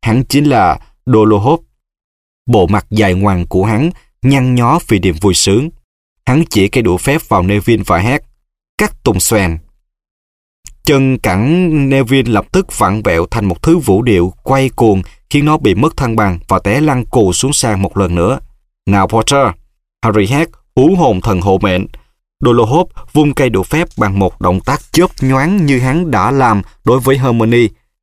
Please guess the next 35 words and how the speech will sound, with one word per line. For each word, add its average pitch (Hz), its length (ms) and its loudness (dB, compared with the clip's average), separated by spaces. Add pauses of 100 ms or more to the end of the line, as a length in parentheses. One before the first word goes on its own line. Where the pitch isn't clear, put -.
(100)
Harry 113 220 2
cảm 98 220 -2
thấy 131 160 -2
có 139 140 -2
cái 147 180 -2
gì 113 160 0
đó 101 200 0
sạc 98 320 -2
ngang 120 320 0
qua 120 140 -2
mặt 104 200 -2
nó, 110 280 0 (260)
giống - 140 2
như 160 120 4
một 107 240 -2
con 117 240 -2
dao 113 200 -2
cùn, 101 380 2 (240)
nhưng 143 140 2
tại 92 160 0
sao 127 360 0 (120)
lại 95 340 0 (680)
tạo 101 180 2
một 101 200 -2
sức - 220 0
ép - 360 -4
quật 117 200 2
ngã 92 200 -2
nó 120 160 0
nhào 120 340 0
qua 120 160 -2
một 110 220 -2
bên, 120 260 2 (360)
và 104 100 0
nó 98 140 -2